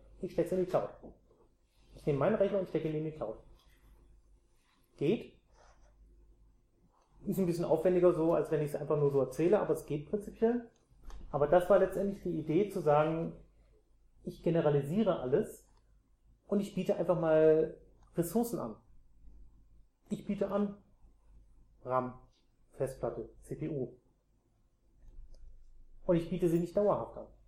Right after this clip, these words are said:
Ich biete sie im Stundentakt an. Die Idee ist, dass ich letztendlich für sehr, sehr wenig Geld mir Rechenzeit kaufen kann. Rechenzeit, Rechen-, oder ram und Festplatte. Und ich zahle, wie lange ich sie nutze.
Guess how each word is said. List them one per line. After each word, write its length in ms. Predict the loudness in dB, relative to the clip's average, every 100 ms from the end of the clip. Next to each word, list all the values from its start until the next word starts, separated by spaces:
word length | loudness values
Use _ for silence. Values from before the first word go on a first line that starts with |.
| _ _
Ich 140 | -16 -12
biete 220 | -10 -8
sie 120 | -8
im 80 | -8
Stundentakt 580 | -6 -6 -6 -12 -16 -20
an. 60 | -20 -20 _ _ _ _ _ _ _ _ _ _ _ _ _ -12
Die 160 | -8
Idee 280 | -4 0 2
ist, 220 | 0 0
dass 120 | -2
ich 180 | -2 -2
letztendlich 600 | 0 2 0 -4 -2 -4
für 340 | 2 4 4 -2
sehr, 300 | -8 2 4
sehr 300 | 8 6 6
wenig 380 | 2 2 2 0
Geld 340 | 0 2 0 -4 -16 _ _ _
mir 240 | 0 4 4
Rechenzeit 480 | 4 0 -2 -4 -2
kaufen 280 | -4 -4
kann. 220 | -8 -10 -12 _ _ _ _ _ _ _ -20 -10 -8
Rechenzeit, 580 | -6 -2 0 0 0 0
Rechen-, 500 | 0 0 -2 -4 -4
oder 220 | -2 -2 -6 -12 0
ram 360 | 2 4 0 0
und 180 | -2
Festplatte. 560 | 0 -2 0 -2 -2 -6 _ _ _ _ _ _ _ _ _ _ _ -20 -20 _ _ _ -4
Und 120 | -2
ich 120 | -2
zahle, 320 | -4 -2 0
wie 60 | 0
lange 240 | 0 0
ich 80 | -2
sie 80 | -4
nutze. 360 | -6 -6 -12